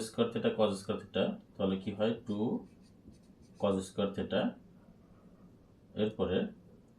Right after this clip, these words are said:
প্লাস এখানে টু cos theta, আর এখানে মাইনাস ওয়ান মাইনাস টু মাইনাস থ্রি is equal to কত? জিরো।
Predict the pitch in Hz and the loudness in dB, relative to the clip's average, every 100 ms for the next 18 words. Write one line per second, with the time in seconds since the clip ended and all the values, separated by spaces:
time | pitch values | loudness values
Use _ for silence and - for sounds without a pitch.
0 | - - - - - - - 104 107 104 | -20 -20 -20 -20 -20 -16 4 6 6 2
1 | 101 104 92 - - - - - - - | -2 0 0 0 -4 -16 -20 -20 -20 -20
2 | - - - - - - - - - - | -20 -20 -20 -20 -20 -20 -20 -20 -20 -20
3 | - - 120 117 117 107 - 113 - 120 | -20 -2 2 2 4 4 2 -2 2 2
4 | - - - - - - - - - - | 2 -2 -12 -20 -20 -20 -20 -20 -20 -8
5 | 98 104 110 107 95 101 110 - 113 120 | -2 0 2 4 6 6 4 2 2 4
6 | 104 92 95 - - - 220 - - 92 | 4 2 2 -2 -6 -4 -6 -6 -6 -4
7 | 90 - - 95 - 240 - - - - | -4 -6 -8 -4 -2 -2 -6 -18 -18 -18
8 | - - - 95 87 85 85 82 95 82 | -18 -20 -12 -8 -6 -6 -6 -6 -6 -6
9 | - 226 - - - 90 107 | -4 -4 -6 -16 -12 0 2